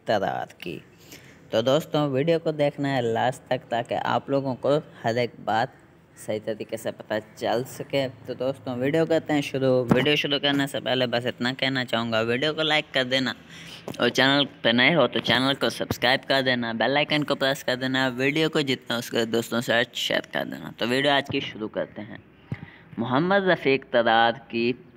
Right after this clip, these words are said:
फर्स्ट के बारे में। पैदाइश दो नवंबर उन्नीस सौ उनतीस। मोहम्मद रफ़ीक तरार एक पाकिस्तानी सियासतदान और कानूनदान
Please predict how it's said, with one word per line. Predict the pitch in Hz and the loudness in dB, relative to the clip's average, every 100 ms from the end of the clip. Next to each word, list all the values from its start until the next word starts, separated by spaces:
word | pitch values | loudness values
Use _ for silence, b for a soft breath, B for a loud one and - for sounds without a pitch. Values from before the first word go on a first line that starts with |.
| - - - _ - - - - - | -8 -8 -20 _ -20 -20 -20 -20 -8
फर्स्ट | 131 135 156 - | 2 2 2 -4
के | - 117 117 | -4 0 0
बारे | 113 - 117 110 127 139 | 0 -4 0 2 2 0
में। | 123 113 117 - - _ B B - | 0 -2 -2 -4 -16 _ B B -6
पैदाइश | 107 117 123 143 143 - | 0 2 4 4 2 0
दो | 135 | 2
नवंबर | 156 156 147 147 143 143 - | 2 0 -2 0 2 2 0
उन्नीस | 123 151 180 - - | -4 -2 -2 -4 0
सौ | 135 131 123 - - _ _ _ - | 2 2 0 -8 -20 _ _ _ -10
उनतीस। | 120 131 143 - 139 131 | -2 -2 -2 -2 -2 -2
मोहम्मद | 113 110 127 151 151 - - | -6 -6 -4 0 0 -2 -8
रफ़ीक | 110 110 - 135 147 - - _ - | -4 -4 0 0 0 -4 -20 _ -2
तरार | 113 110 117 113 - B B B B B - | 0 4 4 2 -2 B B B B B 2
एक | 139 147 - | 2 2 0
पाकिस्तानी | 117 120 120 - 135 147 160 | 0 0 -2 -2 0 2 2
सियासतदान | 151 - 113 - 113 113 110 123 139 | -2 -2 -2 0 -2 -2 -2 0 0
और | 120 117 117 | -2 -2 -2
कानूनदान | 113 120 120 120 139 151 131 113 117 131 | -2 -2 0 0 -2 -2 -2 -2 -2 -4